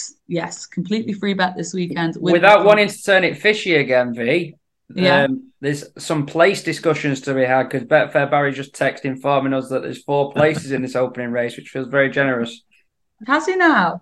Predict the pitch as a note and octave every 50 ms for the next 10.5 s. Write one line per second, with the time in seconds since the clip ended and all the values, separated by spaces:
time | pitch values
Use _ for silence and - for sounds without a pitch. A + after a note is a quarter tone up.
0 | _ _ _ C3+ D3+ E3+ F#3 A3 A3+ C4 D4+ D#4+ C#4+ F#3+ - - - - - A#3+
1 | A#3+ A#3+ A#3+ C4 C#4+ D#4 D#4+ D#4 C#4+ A#3+ A3 A3 G#3+ G#3 F3+ F3 F3+ G3 B3 B3
2 | A#3+ - - C4+ C4+ C#4 C4 A3+ - - B3+ B3+ B3+ B3+ C4 C#4+ D4+ - - -
3 | F#3 F3+ F3+ F3+ F3 E3+ E3+ E3 - - - - F3 D#3+ E3 E3 D#3 D#3 E3 D#3+
4 | E3 D#3 C#3+ D#3 D#3+ E3 F3+ F#3 F3 E3 E3 D#3+ D3 - E3+ D#3 D#3+ D#3 D#3 D3
5 | C#3+ C3+ C#3+ D3 D3+ - - - D#3 D3 - - D#3 C#3 D3 - D3+ D3 D#3 E3+
6 | F3 F3 F3 - _ - D3+ D3+ D3+ D#3 E3 G#3+ A3+ A3+ A#3+ C4+ C#4 - - -
7 | G#3+ A3+ A#3 A#3 A#3 A#3 A#3 - - - G#3+ C4+ C#4 C#4 C#4 C#4 C#4 C4 C4 C4
8 | G#3 B3+ B3 A3+ A3 - - B3 A#3+ A#3 A3+ A#3 - - - A#3+ A3+ A#3 - F#3
9 | F3+ F3 F3 F3 E3+ G#3 G3 F#3 G3 F3 F#3+ G3+ G3+ A3 G#3+ A3 G#3 G#3 A3 G#3
10 | G#3+ G#3 - - A3 A3 A3+ A#3+ -